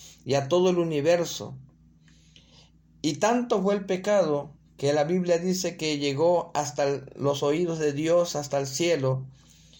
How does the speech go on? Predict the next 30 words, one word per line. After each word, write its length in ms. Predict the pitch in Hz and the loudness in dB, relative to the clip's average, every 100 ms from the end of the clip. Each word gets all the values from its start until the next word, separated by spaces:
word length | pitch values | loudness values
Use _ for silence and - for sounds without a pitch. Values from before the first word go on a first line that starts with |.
| - - - | -20 -20 -4
al 220 | 131 180 | 0 2
grado 440 | 160 180 190 190 | 4 4 4 4
de 160 | 175 165 | 2 0
que 80 | 156 | -4
el 80 | 151 | -4
Señor 480 | 156 147 160 175 | -4 -2 2 0
dijo, 520 | 160 185 180 147 135 - - | 0 -2 0 -2 -4 -10 -12
"Me 120 | - 139 | -2 0
arrepiento 840 | 139 139 135 165 185 190 185 175 | 2 0 0 2 4 2 0 0
de 100 | 151 | 2
haber 360 | 143 151 156 - | 2 2 2 -2
hecho 340 | - 151 - 135 | -4 -4 -2 -2
al 120 | 139 | 0
hombre". 400 | 156 139 107 110 - _ - _ _ _ _ _ _ _ _ - - | 0 -2 -8 -12 -20 _ -20 _ _ _ _ _ _ _ _ -20 -2
Y 80 | 147 | 0
así 260 | 151 240 | 0 0
como 320 | 240 247 214 | 0 2 4
ellos, 400 | 185 156 131 127 131 - - _ _ _ _ - | 4 4 0 -2 -6 -12 -20 _ _ _ _ 0
toda 520 | 220 247 269 262 247 | 4 4 4 2 2
persona 640 | 202 185 196 190 175 156 | -2 -2 0 2 2 -2
que 180 | 143 143 | -4 -6
quiera 320 | 165 170 165 | -2 0 0
seguir 360 | 160 139 143 151 | -2 -6 -6 -6
su 140 | - | -6
ejemplo, 680 | 143 151 147 135 131 131 - - | -4 -2 -2 -4 -6 -12 -14 -4
toda 400 | 170 190 202 196 | -2 0 -2 -2
persona 580 | 190 170 - 175 160 139 | -2 -2 0 0 0 -2
que 160 | 135 | -4
quiera 280 | 131 160 156 | -4 -2 -2
desobedecer 1000 | 143 143 139 131 131 123 131 131 151 151 | -2 -4 -4 -2 -2 -2 -4 -2 0 -2